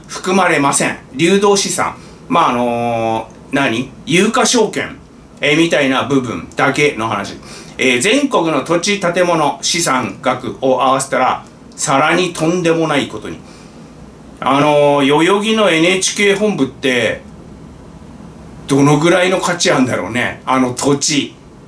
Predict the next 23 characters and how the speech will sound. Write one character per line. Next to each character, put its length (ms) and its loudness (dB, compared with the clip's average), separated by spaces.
広 300 4
大 240 2
な。 260 -2
す 280 0
ご 140 6
い 60 4
で 40 2
す 100 0
よ 100 -4
ね、 80 -2
あ 120 2
そ 140 -4
こ。 200 -6
街 400 2
が 240 0
で 120 0
き 100 0
ま 100 0
す 100 -2
よ 80 -4
ね、 80 -6
一 140 -8
個。 120 -14